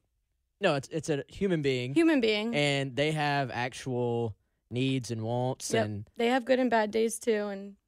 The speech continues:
Speaker 1: and, and all that, um, kinda maybe gets lost when people just look at 'em like football players. I, I thought it was very interesting and, and very much a need when, um, y'all have had the, the dinners. Jeremy has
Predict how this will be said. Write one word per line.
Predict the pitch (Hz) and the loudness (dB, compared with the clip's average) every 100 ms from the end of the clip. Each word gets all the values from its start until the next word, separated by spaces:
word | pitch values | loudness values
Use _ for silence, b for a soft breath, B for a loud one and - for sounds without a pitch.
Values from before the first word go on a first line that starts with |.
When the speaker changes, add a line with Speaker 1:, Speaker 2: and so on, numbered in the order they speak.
| _ | _
Speaker 1:
and, | 139 123 - | -10 -10 -4
and | 139 131 - | -4 -4 -4
all | 143 165 180 | 0 2 0
that, | 143 143 131 - - | -2 -2 -4 -8 -12
um, | - 117 113 107 101 - _ _ _ | -6 -2 -2 -2 -6 -12 _ _ _
kinda | - 170 147 | 0 2 2
maybe | 135 127 | 0 0
gets | 117 120 - | -2 -4 -2
lost | 110 110 104 - | 0 0 -2 -6
when | 113 104 101 - | -10 -10 -12 -10
people | - 110 | -6 -4
just | 110 104 | -4 -4
look | 113 110 | -6 -4
at | 107 | -4
'em | 104 98 | -6 -8
like | 107 101 | -10 -8
football | 123 110 104 | -6 -6 -4
players. | 113 113 - b - | -4 -6 -8 b -2
I, | 139 | 0
I | 147 | 2
thought | 165 147 | 2 2
it | 120 | 0
was | 113 - _ _ - | -4 -8 _ _ -6
very | 120 127 120 | -2 0 -2
interesting | 120 123 117 117 | -4 -4 -4 -4
and, | 107 - | -8 -8
and | 110 101 - | -10 -10 -4
very | 131 135 | -2 0
much | 131 - | -2 -2
a | 110 | -6
need | 117 123 120 104 - _ _ _ | -4 -4 -4 -6 -14 _ _ _
when, | 117 117 113 113 | -6 -4 -4 -4
um, | 107 104 101 95 - _ _ - | -4 -4 -6 -8 -16 _ _ -8
y'all | 110 | -6
have | |
had | 95 117 110 95 | -4 -6 -6 -6
the, | 104 101 - | -6 -6 -8
the | 104 | -8
dinners. | 117 120 110 104 - - _ _ _ _ _ | -6 -6 -8 -10 -14 -20 _ _ _ _ _
Jeremy | 113 123 123 | -6 -4 -4
has | 117 107 | -6 -6